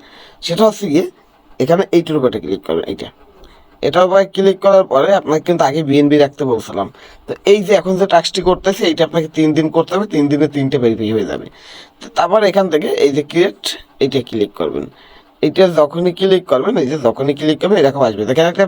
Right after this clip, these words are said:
ভ্যালিড অ্যাড্রেস দিতে বলবে, তো আপনি এখানে আপনার ট্রাস্ট ওয়ালেটের যে কোনো একটা অ্যাড্রেস বসিয়ে দেবেন। এই যে আমি একটা অ্যাড্রেস বসিয়ে দিলাম, এটা অপশনাল, প্রয়োজন নেই। নিচে আসুন, এখান থেকে নেক্সটে ক্লিক করুন। নেক্সটে ক্লিক করার পরে এখন দেখুন এখানে আমি বিএনবি রাখতে বলছিলাম না,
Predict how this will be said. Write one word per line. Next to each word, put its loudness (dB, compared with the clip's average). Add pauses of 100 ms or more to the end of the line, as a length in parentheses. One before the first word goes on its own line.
ভ্যালিড 2
অ্যাড্রেস 0
দিতে -4
বলবে, 0
তো 4
আপনি -4
এখানে 0 (160)
আপনার -4
ট্রাস্ট 0
ওয়ালেটের -2
যে 0
কোনো 2
একটা -8
অ্যাড্রেস -4 (100)
বসিয়ে -2
দেবেন। -8 (1040)
এই 0
যে -6
আমি 0
একটা -2
অ্যাড্রেস 0 (100)
বসিয়ে -2
দিলাম, -4 (140)
এটা 0
অপশনাল, -2 (120)
প্রয়োজন 2
নেই। 0 (420)
নিচে 0 (100)
আসুন, -6 (560)
এখান 2
থেকে 2 (120)
নেক্সটে -2
ক্লিক -2
করুন। -4 (720)
নেক্সটে -2
ক্লিক 2
করার 6
পরে 0 (200)
এখন 0 (120)
দেখুন 0
এখানে 2
আমি 0
বিএনবি 4
রাখতে -2
বলছিলাম 2
না, 2